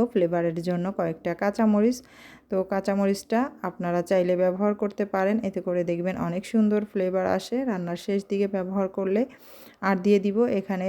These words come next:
দুই টেবিল চামচ পরিমাণ ঘি। তো এই ঘিটা লাস্ট দিকে দিলেই শাহী ফ্লেভার পাওয়া যায় ঘিয়ের থেকে। আর দিয়ে দিব এখানে কেওড়া জল আর হচ্ছে গোলাপ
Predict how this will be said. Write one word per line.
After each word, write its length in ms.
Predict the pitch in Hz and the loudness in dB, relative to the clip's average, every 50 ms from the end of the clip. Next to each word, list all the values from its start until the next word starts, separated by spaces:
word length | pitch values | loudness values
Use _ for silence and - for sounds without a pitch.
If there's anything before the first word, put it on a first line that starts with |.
| 196 | -2
দুই 140 | 190 190 180 | 0 -2 -2
টেবিল 280 | 175 - 180 175 180 180 175 | -2 -4 -4 -4 -4 -6 -6
চামচ 260 | - 180 175 175 180 - - - | -6 -6 -6 -6 -8 -8 -4 -2
পরিমাণ 320 | 180 175 170 175 175 175 175 170 - | 0 0 0 0 -2 -2 -4 -4 -2
ঘি। 160 | - 208 202 220 254 254 - - - - - _ _ | 0 2 2 2 2 0 -6 -20 -20 -20 -20 _ _
তো 80 | - 202 185 - 190 | -4 0 2 2 2
এই 60 | 190 190 - | 0 2 4
ঘিটা 300 | 220 226 220 - 240 247 262 262 247 202 | 2 4 4 4 0 2 2 2 2 2
লাস্ট 240 | 185 196 - - - 180 185 | 0 0 -2 -6 -8 -4 -4
দিকে 180 | 185 190 196 185 | -2 0 0 0
দিলেই 420 | 175 180 175 170 175 185 208 254 294 311 269 | 2 0 0 2 2 4 4 2 2 0 -4
শাহী 360 | 254 - 208 180 190 190 208 202 | -4 -4 -2 0 2 4 2 2
ফ্লেভার 400 | 208 208 202 185 185 185 180 175 | 2 0 -2 0 2 0 0 0
পাওয়া 280 | - 180 180 175 170 165 | 0 0 0 2 0 0
যায় 240 | 165 180 180 190 185 - | 0 0 -2 -2 -4 -4
ঘিয়ের 260 | - 175 170 165 165 - | -2 0 0 0 -2 -4
থেকে। 280 | - 190 180 175 196 208 254 277 - _ - - - - - - - - | -6 -6 -4 -2 0 0 0 -2 -4 _ -20 -20 -20 -20 -20 -20 -14 -4
আর 140 | - 202 202 196 190 | -2 0 0 2 4
দিয়ে 160 | 208 208 208 | 4 4 6
দিব 160 | 202 208 196 220 214 208 | 4 4 4 4 2 2
এখানে 300 | 202 208 - 202 190 202 226 254 254 | 2 2 0 0 2 2 2 2 2
কেওড়া 300 | 214 185 175 175 175 175 | 2 2 4 4 4 4
জল 260 | 170 170 180 185 208 226 - | 4 2 2 2 2 2 0
আর 200 | - 170 165 175 180 | 0 0 0 0 0
হচ্ছে 260 | 175 165 170 - - 190 | -2 -4 -4 -4 -4 -4
গোলাপ 340 | 180 185 180 175 170 160 | -2 0 0 2 2 2